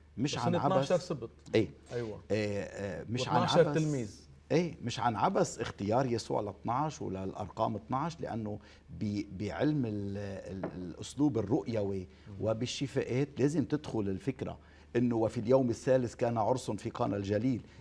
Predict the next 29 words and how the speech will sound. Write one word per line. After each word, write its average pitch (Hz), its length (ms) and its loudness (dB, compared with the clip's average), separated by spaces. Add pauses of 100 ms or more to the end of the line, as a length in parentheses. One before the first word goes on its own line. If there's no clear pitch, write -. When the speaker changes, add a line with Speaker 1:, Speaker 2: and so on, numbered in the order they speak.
(100)
Speaker 1:
إذا 101 120 2
بدك 110 200 0
تقول 143 160 2
لي 127 100 4
ثاقبت 113 640 0
هيك، 120 420 -2 (380)
آه، 98 300 0
يطرح 123 400 0
سؤال 135 460 -2
إذا 104 160 -2
كان 117 240 0
Speaker 2:
لا، 104 40 0 (220)
Speaker 1:
كتاب 127 100 -6
Speaker 2:
هونيك 151 260 4
صار 147 80 2
في 131 80 6
Speaker 1:
تاريخي. 151 340 4
Speaker 2:
اختلاف. 151 300 2
باليوم 135 380 2
الثالث 143 460 4
بيوحنا 123 580 -2
ماذا 123 240 0
يقصد 123 400 -2
به؟ 131 260 2 (180)
Speaker 1:
إيه؟ 185 180 6
Speaker 2:
بينما 139 280 4
تاريخيا 135 800 2 (140)
Speaker 1:
إيه؟ - 140 -6 (160)
Speaker 2:
وقت 147 220 4